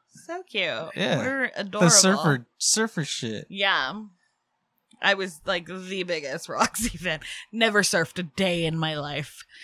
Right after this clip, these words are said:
Speaker 1: Didn't even go to the beach that much.
Speaker 2: <laughs>
Speaker 1: Actually, no. You know, at that age, I really did go to the beach a lot.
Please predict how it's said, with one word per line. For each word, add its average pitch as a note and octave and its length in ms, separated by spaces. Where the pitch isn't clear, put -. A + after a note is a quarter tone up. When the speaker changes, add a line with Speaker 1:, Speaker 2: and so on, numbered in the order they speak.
Speaker 1:
Didn't B3 160
even A3 200
go F#3+ 100
to E3+ 60
the E3 80
beach C#3+ 200
that - 300
much. E4+ 180
Speaker 2:
<laughs> - 40
Speaker 1:
Actually, D4 320
no. G3 340
You A#3+ 240
know, G#3 160
at A3 160
that G#3+ 160
age, F#3+ 220
I F#3+ 40
really F3 320
did D#3 200
go D#3+ 120
to D#3 40
the D#3+ 100
beach D#3+ 240
a G#3 60
lot. G#3 200